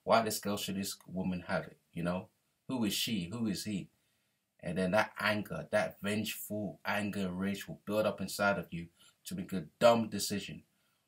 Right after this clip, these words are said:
Probably get you in prison, probably get you killed, probably get you fired, you know. Even in the streets, there's always some jealous guy who wants to go smoke out someone's head off simply because they were jealousy,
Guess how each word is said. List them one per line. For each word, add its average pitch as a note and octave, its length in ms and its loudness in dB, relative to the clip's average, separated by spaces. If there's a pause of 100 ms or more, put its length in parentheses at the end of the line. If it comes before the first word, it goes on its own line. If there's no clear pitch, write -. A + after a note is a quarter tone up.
(160)
Probably G#2 280 -2
get G2+ 260 -4
you G2 80 -2
in F2 60 -2
prison, A2 440 -4 (440)
probably G#2+ 240 -2
get G2+ 200 -4
you D#3+ 60 -6
killed, A2+ 460 0 (260)
probably G#2+ 300 -4
get G2+ 300 -4
you F#2+ 220 -2 (640)
fired, - 500 4 (420)
you - 80 -8
know. F2+ 280 -4 (760)
Even A#2 240 -2
in G#2 100 4
the G2+ 60 2
streets, - 440 -4
there's F#2+ 200 -8
always A2+ 220 2
some G2 220 0
jealous G2+ 360 2
guy F2+ 420 2 (500)
who - 60 -12
wants F#2+ 140 -4
to F#2+ 60 -6
go G2 160 0
smoke G#2 460 2
out F#2+ 200 2
someone's G2 440 0
head G2+ 140 -4
off - 300 -4 (420)
simply F#2+ 320 -6
because F#2+ 400 -4
they E2+ 140 -4
were E2+ 120 -2
jealousy, G2 680 -4